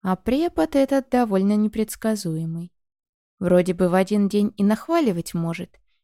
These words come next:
и чуть ли не автомат обещать, а в следующий уже придирается по любому поводу.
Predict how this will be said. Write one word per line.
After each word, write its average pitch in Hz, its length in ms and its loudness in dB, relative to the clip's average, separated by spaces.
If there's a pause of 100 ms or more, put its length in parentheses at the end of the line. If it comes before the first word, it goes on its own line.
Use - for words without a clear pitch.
и - 100 -6
чуть - 260 -2
ли 180 100 0
не 190 120 2
автомат 277 560 0
обещать, 170 680 -8 (520)
а 202 120 2
в - 40 -8
следующий 320 640 -2
уже 214 200 2
придирается 202 680 -2
по - 100 -6
любому 170 400 -2
поводу. 170 640 -10